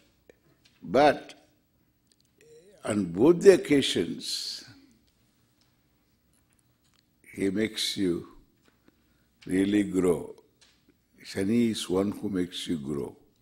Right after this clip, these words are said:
Very sp-, spiritually grow. Shani.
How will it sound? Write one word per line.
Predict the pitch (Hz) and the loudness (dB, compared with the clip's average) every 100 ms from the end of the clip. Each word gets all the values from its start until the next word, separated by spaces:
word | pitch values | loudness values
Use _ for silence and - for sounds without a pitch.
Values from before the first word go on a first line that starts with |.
| _ _ - _ _ _ _ _ _ _ _ _ _ 90 | _ _ -20 _ _ _ _ _ _ _ _ _ _ -8
Very | 95 104 | -4 -4
sp-, | - - _ _ - - - _ _ _ _ _ _ _ _ _ _ _ _ _ _ - | -6 -14 _ _ -20 -20 -20 _ _ _ _ _ _ _ _ _ _ _ _ _ _ -20
spiritually | - - 120 127 - 123 110 87 - - _ - | -14 -4 -4 -4 0 2 2 -2 -6 -18 _ -16
grow. | 90 92 85 - - _ _ _ _ _ _ _ _ _ _ _ _ _ _ _ _ _ - | -8 -6 -6 -12 -20 _ _ _ _ _ _ _ _ _ _ _ _ _ _ _ _ _ -16
Shani. | - 85 - | -8 -6 -6